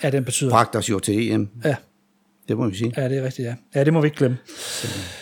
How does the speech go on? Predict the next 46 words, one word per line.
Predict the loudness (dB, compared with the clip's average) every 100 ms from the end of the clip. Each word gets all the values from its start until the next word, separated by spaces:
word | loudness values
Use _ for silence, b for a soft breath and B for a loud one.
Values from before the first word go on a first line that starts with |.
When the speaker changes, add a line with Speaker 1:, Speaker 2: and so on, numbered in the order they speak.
| B B B _ -2
Speaker 1:
Øh, | 2 2 2 -2 -10 _
i | 0
fireogfirs-turneringen, | 4 6 4 2 4 4 4
da |
I | 4
så | 4
starter | 6 6 6 6
der, | 4 4 2 -2
Jens | -2 2 2
Jørgen, | 2
så, | 2 -2 -4 _ _ _ _ _ -4
altså, | 0 0 -2
det, | -10 -14 -4
det, | -4 -4 -6
den | -2 0
er |
jo | 2
veldokumenteret, | 2 2 0 0 2 2 2
hele | 2
den | 0 -2 -4
turnering, | 0 2 2 2
<laughs> |
har | 2
vi |
set | 2 2 2
den |
mange | 2 4
gange. | 4 4 0 -6 B B B B B B -2
Øh, | 2 4 2 0 0
så | 2 4
rammes | 4 4 2 0
vi | 0 0 2
af, | 2
jeg | 2 -2 _ _ _ _ _ _ _ _ _ _ _ _ -12
skal | -6
selvfølgelig | 0 2
passe | 2 2
på, |
hvad | 4
jeg | 4
siger, | 4 4
men, | 4 4
men | 4 2 0 -6 -10 0
i | 2
min | 4
optik, | 2 2 0